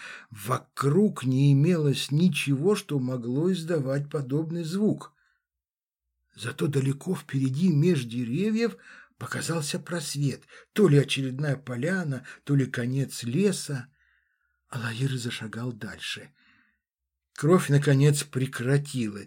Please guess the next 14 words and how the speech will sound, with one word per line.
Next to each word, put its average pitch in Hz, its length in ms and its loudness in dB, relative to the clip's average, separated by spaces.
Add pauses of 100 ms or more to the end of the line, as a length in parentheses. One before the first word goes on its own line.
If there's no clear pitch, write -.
(140)
течь 147 440 0 (380)
из 113 280 -2
ран 135 360 4
на 139 100 4
шее. 113 600 0 (720)
Одежда 135 760 4
из 135 240 -4
шкур - 580 -2
пропиталась 127 920 -8
ею. 90 420 -12 (1040)
Мозги 185 420 2
стали 175 360 0
лучше 147 400 0
соображать. 110 800 -4